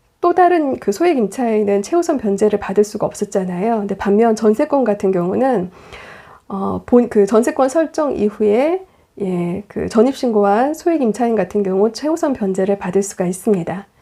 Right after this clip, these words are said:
예, 소액 임차인에 해당이 된다라고 하면은요. 전세권 같은 경우는 소멸이 되는 경우도 있고,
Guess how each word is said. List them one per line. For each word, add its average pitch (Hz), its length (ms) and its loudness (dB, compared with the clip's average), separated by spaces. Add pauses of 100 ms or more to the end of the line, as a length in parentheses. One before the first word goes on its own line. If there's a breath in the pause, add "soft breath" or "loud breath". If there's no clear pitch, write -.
(140)
예, 190 120 -8
소액 349 240 4
임차인에 220 340 -2
해당이 262 320 0
된다라고 196 500 -4
하면은요. 220 600 -4 (2500 loud breath)
전세권 330 580 4
같은 247 340 0
경우는 247 640 2
소멸이 339 440 0
되는 233 320 2
경우도 240 340 2
있고, 175 240 -4